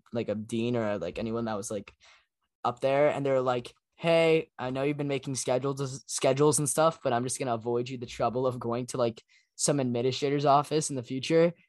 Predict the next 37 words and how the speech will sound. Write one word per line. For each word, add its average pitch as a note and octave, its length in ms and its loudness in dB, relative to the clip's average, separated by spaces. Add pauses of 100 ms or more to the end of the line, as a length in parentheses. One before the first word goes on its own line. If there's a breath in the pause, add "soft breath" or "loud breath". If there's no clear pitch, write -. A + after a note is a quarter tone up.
(160)
Just, - 320 -2 (120)
I, C3 240 4
I C3 60 2
don't C3+ 140 2
think D3 140 -2
you're C#3 80 4
actually C3 220 -2
supposed C3 260 -6
to A#2+ 80 -6
do A#2 160 0
that. C3 320 2
So - 80 -10
just A#2+ 260 -6
stop. A#2 540 2
Like, A2+ 260 -6 (680)
you B2+ 80 -8
can't A2+ 240 -2
really, A#2 280 0 (240)
I C3+ 120 0
guess C3 240 -2
you A#2 60 -12
couldn't, B2 320 -6
you, B2 240 -4 (260)
the, B2 200 -2
you A#2 80 -6
couldn't A#2+ 240 -6
just A2+ 180 -8
trade A2+ 220 -2
money G#2+ 300 -2
and A2+ 80 -2
do G2+ 120 -6
stuff - 320 -6
on A2 160 -4
campus." A2 440 -4
I G#2 60 -2
was A#2 100 -4
like, A#2+ 240 -2